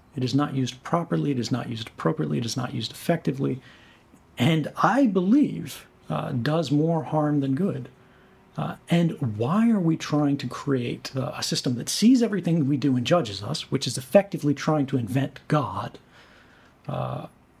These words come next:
<laughs> when we know that it is a dark and vengeful one? Um, we need to think about the kind of technologies that we are putting in place that rule us,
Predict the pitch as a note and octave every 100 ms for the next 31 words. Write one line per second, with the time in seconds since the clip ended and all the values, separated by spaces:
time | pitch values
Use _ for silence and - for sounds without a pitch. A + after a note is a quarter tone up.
0 | _ _ _ _ _ _ _ _ _ _
1 | - A2 G3+ - G#3 - - F3 - D#3+
2 | - _ - - - - - _ _ -
3 | D3 F3 D#3+ C#3 C3+ G#2+ G#2+ C#3 E3 -
4 | A2+ G#2+ B3+ A3+ - A#2+ - - D3 -
5 | _ _ _ _ - - - - - -
6 | - - _ _ _ B2 B2+ G3 A#3 A3
7 | - G3 - D#3 E3+ G2+ - - A#3+ A#3+
8 | _ _ - - C3 - D3+ D3+ C#3 -
9 | C#3 C#3 C3+ B2 A#2 B2+ A2+ C3+ C3 B2+
10 | - D#3+ C#3+ B2+ - C3+ B2+ - - -
11 | - - - _ - C3 D3 B3+ C3 G#2
12 | D3+ - - -